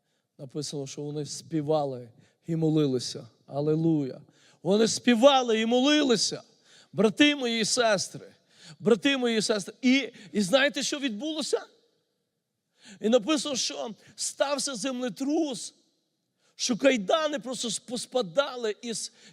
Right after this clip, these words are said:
із рук, і навіть двері в'язниці, вони, знаєте що? Вони просто відкрилися. Слава Богові.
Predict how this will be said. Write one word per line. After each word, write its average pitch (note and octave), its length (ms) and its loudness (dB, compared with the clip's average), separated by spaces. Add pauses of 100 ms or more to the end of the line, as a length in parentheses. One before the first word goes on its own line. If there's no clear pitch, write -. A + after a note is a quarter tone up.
із A3 240 -4
рук, C#4+ 400 0 (360)
і C#4+ 280 2
навіть C#4+ 720 -4 (260)
двері C#4 520 2
в'язниці, A#3+ 1080 -2 (600)
вони, G#3+ 200 -2
знаєте A#3+ 360 0
що? - 260 -8 (360)
Вони A3 180 -6
просто A3 340 -2
відкрилися. F#3 680 -8 (560)
Слава G#3+ 420 2
Богові. E3 560 -2